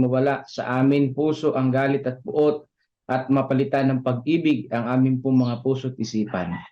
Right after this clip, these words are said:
Inyo po nawang gabayan kami sa pag-aaral dito sa Galatians chapter three, at kayo po ang manguna sa bawat isa sa amin. Ito po ang aming dalangin sa banal na pangalan ni Jesus. Amen.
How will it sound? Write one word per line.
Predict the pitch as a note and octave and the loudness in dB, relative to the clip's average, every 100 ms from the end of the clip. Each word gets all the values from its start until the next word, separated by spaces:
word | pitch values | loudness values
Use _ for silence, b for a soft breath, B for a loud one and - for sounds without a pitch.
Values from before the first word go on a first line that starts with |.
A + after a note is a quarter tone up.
| _ - | _ 2
Inyo | A#2+ A#2+ | 4 4
po | C3+ | 4
nawang | C3+ C3+ B2+ | 4 4 4
gabayan | B2 B2+ C3 | 4 4 4
kami | B2+ C3+ | 4 2
sa | B2+ | 2
pag-aaral | B2 A2+ B2 C3 C#3+ D3 | 0 0 2 2 2 4
dito | C3 B2+ | 2 0
sa | - A2 | -4 -2
Galatians | A#2+ C3 C3 C#3+ B2+ | 0 0 0 0 -2
chapter | - C3 B2+ C#3+ C#3 | 0 -4 0 0 2
three, | E3+ G#3 G#3 - _ _ _ | 2 2 2 -6 _ _ _
at | A2+ A#2+ B2+ | -6 -4 -2
kayo | B2 B2 | 0 2
po | B2+ C3 A#2+ | 2 2 2
ang | A#2+ | 2
manguna | A#2+ D3+ D3 | 0 0 -2
sa | C3 | -2
bawat | A2+ A#2+ B2 B2+ | -2 0 0 -2
isa | B2 B2 | -6 -6
sa | - G#2 | -2 -2
amin. | G2 F#2+ - | -2 -2 -6
Ito | - - A2 | -6 -4 0
po | B2+ | 2
ang | B2+ | 2
aming | C#3 C#3+ D3+ | 2 2 4
dalangin | C#3+ D#3 D#3+ D#3+ E3 D3+ B B _ | 4 4 4 4 2 0 B B _
sa | - A#2+ | -2 0
banal | C3+ C#3+ C#3+ | 2 2 2
na | C#3+ - | 2 2
pangalan | B2 B2+ C3 B2+ | 0 2 4 2
ni | |
Jesus. | C3 B2+ G#2+ G#2 - - | 2 -2 -4 -6 -10 -6
Amen. | G2+ G2 F#2 F2 F2 D2+ C2+ | -2 0 -2 -4 -6 -8 -14